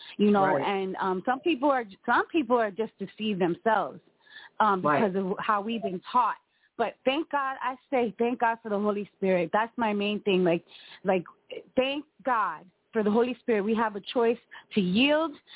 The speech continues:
Speaker 1: and submit to the Holy Spirit, seek God, like the scripture says, and he won't leave us deceived. He will not. God will not let us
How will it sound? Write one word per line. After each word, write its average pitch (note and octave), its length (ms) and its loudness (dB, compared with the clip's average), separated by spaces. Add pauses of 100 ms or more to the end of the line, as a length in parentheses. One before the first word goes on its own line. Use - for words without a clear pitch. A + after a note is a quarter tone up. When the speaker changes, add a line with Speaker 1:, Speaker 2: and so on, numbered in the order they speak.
(100)
Speaker 1:
and G#3 240 0
submit A#3 320 0
to E4 80 -4
the D4 100 4
Holy C#4+ 360 0
Spirit, C#4+ 320 4 (120)
seek D4 280 0
God, B3 320 2
like A3 140 -2 (180)
the G3 180 2
scripture A#3+ 400 -4
says, C4 160 2 (140)
and A3+ 100 4
he D#4 140 2
won't F#4 240 0
leave D4+ 180 -2
us E4+ 80 -4 (140)
deceived. A3+ 640 -4 (360)
He D#4+ 140 0
will E4+ 160 2
not. C#4+ 440 0 (260)
God E4+ 240 -2
will E4 100 -8
not C4 340 -4
let B3 200 -6
us B3+ 80 -12